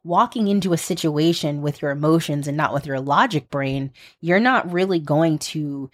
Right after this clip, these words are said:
get a lot of bang for your buck. So it's, again, it's really important to have your emotions regulated, know your triggers, have your toolkit, your resources to know,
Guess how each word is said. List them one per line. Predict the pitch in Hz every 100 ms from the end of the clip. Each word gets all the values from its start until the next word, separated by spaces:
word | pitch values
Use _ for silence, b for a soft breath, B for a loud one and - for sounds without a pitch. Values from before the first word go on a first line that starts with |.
| b b 151
get | 165 165
a |
lot | 156 147
of | 143
bang | 139 139 135
for | 135
your | 127
buck. | 120 139 - - - - B B B -
So | - 185 175
it's, | 170 175 -
again, | 165 190 185 156 160 -
it's | 165 -
really | 156 165 185 208
important | 190 190 175 175 165
to | - 165 156 151 151 147 -
have | - 170 175
your | 170
emotions | 165 160 156 175 160
regulated, | 156 156 151 151 147 147
know | 151 160
your | 175
triggers, | 175 - 156 156 151 147
have | - - 175
your | 185
toolkit, | 180 - 156 139 - 156 -
your | 160
resources | 156 160 160 165 151 143 151 147 -
to | 147
know, | 147 147 147 139